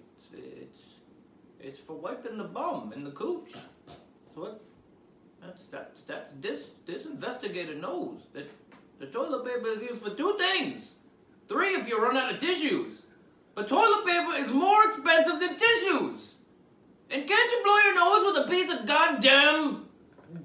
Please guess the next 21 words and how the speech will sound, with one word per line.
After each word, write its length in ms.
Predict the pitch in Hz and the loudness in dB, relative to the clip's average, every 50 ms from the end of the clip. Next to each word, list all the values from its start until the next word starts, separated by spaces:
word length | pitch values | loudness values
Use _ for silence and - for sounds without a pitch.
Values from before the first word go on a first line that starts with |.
| - - _ _ _ _ _ - | -18 -20 _ _ _ _ _ -14
Bounty? 640 | 165 156 190 214 226 254 311 403 440 466 302 - - - - _ _ _ - - _ _ _ _ - - - - - - - _ _ _ _ _ _ _ _ _ _ | -2 2 4 4 6 4 4 2 2 0 -2 -6 -10 -16 -20 _ _ _ -20 -20 _ _ _ _ -20 -20 -20 -20 -20 -20 -20 _ _ _ _ _ _ _ _ _ _
I 120 | - - - | -4 -2 -2
know 140 | 415 440 453 | 2 2 2
it's 120 | - - | 2 2
a 60 | 262 | 0
bit 240 | 208 233 220 - 170 | 0 0 0 0 0
rough, 480 | 170 175 165 - - - - - - - - - - _ _ _ _ _ _ _ _ _ | 2 2 4 4 4 2 0 -4 -10 -16 -20 -20 -20 _ _ _ _ _ _ _ _ _
but 120 | - 277 269 262 | 0 0 4 6
hey, 560 | 285 339 415 427 - - - - - - - _ _ _ _ - | 8 8 8 8 6 4 0 -4 -12 -18 -20 _ _ _ _ -6
first 240 | - 403 403 415 415 392 | 0 2 2 4 4 6
world 240 | 415 427 427 427 392 | 6 6 6 6 10
problems. 760 | 403 415 427 427 453 453 427 294 - - - - - - - _ _ _ _ _ _ _ _ _ _ _ _ _ _ _ _ _ _ _ _ _ | 12 12 12 12 12 10 8 4 4 0 -4 -10 -14 -18 -20 _ _ _ _ _ _ _ _ _ _ _ _ _ _ _ _ _ _ _ _ _
At 60 | 262 | -2
least 160 | 302 349 - - | 0 0 0 2
you're 140 | 349 370 | 0 4
not 220 | 381 370 359 349 349 | 6 6 6 6 6
wearing 260 | 339 339 330 320 320 | 4 4 4 4 4
a 40 | 320 320 | 2 4
nineteen 840 | 339 339 339 339 339 - - - - 359 349 349 339 339 339 339 | 4 2 2 0 -2 -10 -10 0 2 2 4 4 2 -2 -4 -4
eighty-four 920 | 320 320 349 349 339 330 285 - - - 359 359 349 339 339 330 - 277 - | 0 2 2 2 2 2 -2 -4 -2 0 2 4 4 6 6 4 4 2 4
Dolphins 600 | 370 349 349 349 339 339 339 349 339 320 277 - | 8 8 10 10 8 6 2 -2 -4 -4 -6 -8